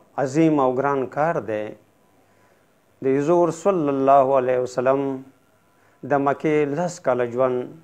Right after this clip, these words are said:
په دې شاهد دی چې په لس کاله کې حضور صلی الله علیه وسلم او د ده رفقاو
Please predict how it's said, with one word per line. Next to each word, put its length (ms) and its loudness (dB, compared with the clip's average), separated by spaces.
په 100 -4
دې 180 0
شاهد 380 -4
دی 160 -4
چې 160 -6
په 140 2
لس 160 6
کاله 320 4
کې 180 -2
حضور 360 0
صلی 340 -2
الله 160 0
علیه 160 -4
وسلم 240 0
او 40 0
د 20 2
ده 80 2
رفقاو 580 2